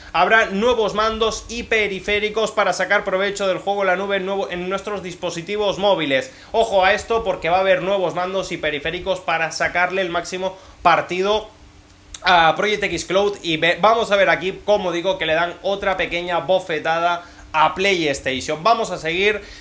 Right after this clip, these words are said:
Pocas semanas después de confirmar que el servicio de juego en la nube X Cloud se integraría en Xbox Game Pass Ultimate sin subir el precio de esta suscripción, quedaos con esto que están diciendo que no van a subir el precio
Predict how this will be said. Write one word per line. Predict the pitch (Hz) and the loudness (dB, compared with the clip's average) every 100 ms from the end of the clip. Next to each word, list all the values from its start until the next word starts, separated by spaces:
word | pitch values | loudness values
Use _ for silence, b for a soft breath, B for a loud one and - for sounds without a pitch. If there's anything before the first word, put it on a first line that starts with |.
| B | B
Pocas | - 262 240 | 2 4 2
semanas | 226 226 226 | 2 0 0
después | 202 202 220 | -2 -4 -4
de | 214 | -2
confirmar | 214 202 196 214 214 | -4 -2 -2 -2 -2
que | 202 | -4
el | |
servicio | 190 196 220 220 | -4 -4 -4 -4
de | 202 | -2
juego | 202 208 | -2 0
en | |
la | 190 | 0
nube | 185 202 196 185 - - - | 0 0 2 0 -2 -10 -2
X | 220 202 - | 0 0 -4
Cloud | 202 185 | -2 -2
se | 185 | -4
integraría | 180 190 180 175 180 226 180 139 | -4 -2 -2 2 0 2 0 0
en | 185 190 | -2 -2
Xbox | 240 220 185 196 175 | -2 -6 -2 -2 -2
Game | 180 | -4
Pass | 175 180 160 - | 0 2 0 -2
Ultimate | 220 233 226 233 220 | -6 -4 -4 -2 -2
sin | - 247 240 | -4 -6 -6
subir | 214 214 202 | -6 -4 0
el | 180 | -2
precio | 165 190 185 180 | -2 -6 -4 -6
de | 185 | -6
esta | 185 165 | -4 -6
suscripción, | 202 208 160 151 - 185 202 196 B B - | -6 -8 -8 -10 -4 -2 -2 -6 B B 0
quedaos | 196 254 240 | 4 6 4
con | - 196 | 2 -2
esto | 214 226 202 | 0 -4 -6
que | |
están | 165 202 | -6 -6
diciendo | 208 190 202 220 208 | -6 -8 -6 -6 -6
que | 185 180 | -4 -4
no | 185 240 262 | -2 0 2
van | 208 220 | 2 0
a | 220 | -2
subir | 202 190 202 | -4 -4 -4
el | 185 | -4
precio | 175 185 214 214 | -4 -6 -6 -8